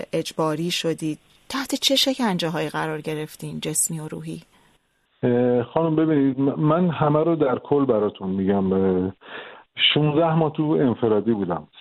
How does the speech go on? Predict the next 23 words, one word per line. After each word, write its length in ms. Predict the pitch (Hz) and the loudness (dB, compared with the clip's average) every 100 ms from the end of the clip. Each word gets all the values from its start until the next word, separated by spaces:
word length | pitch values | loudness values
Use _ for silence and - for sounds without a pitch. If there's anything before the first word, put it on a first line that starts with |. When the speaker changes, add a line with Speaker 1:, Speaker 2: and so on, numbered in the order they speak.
| - | -2
Speaker 2:
سی 100 | 120 | 0
روز 220 | 117 135 | 2 2
اول، 400 | 143 117 107 123 | 2 2 2 0
چهل 180 | - 117 | 0 -2
روز 200 | 110 117 | 0 0
اول 360 | 117 107 110 120 | 2 2 2 2
من 240 | 127 127 123 | 0 -2 -4
اون 220 | 120 123 _ - - - - - | -4 -4 _ -20 -20 -20 -18 -4
فیلمبرداری 580 | 110 104 101 101 104 120 | 0 2 2 2 2 2
رو 100 | 117 | 2
ازم 240 | 98 113 | 0 0
انجام 380 | 107 95 104 107 | 0 0 0 2
دادن. 360 | 107 101 80 - _ _ 98 | 2 0 -2 -10 _ _ -4
یعنی 240 | 92 101 | 0 0
دیگه 300 | 101 98 110 95 | 0 0 0 -2
تو 100 | - | 0
اون 120 | 117 113 | 0 0
سی 80 | 101 - | -4 -2
چهل 180 | 101 98 | -4 0
روز 100 | 101 | 0
اول 360 | 98 - 110 - _ | 0 -4 -14 -16 _
داغونمون 540 | 113 98 98 107 113 110 | 0 2 2 2 2 2
کردن. 380 | 113 95 82 | 2 0 -2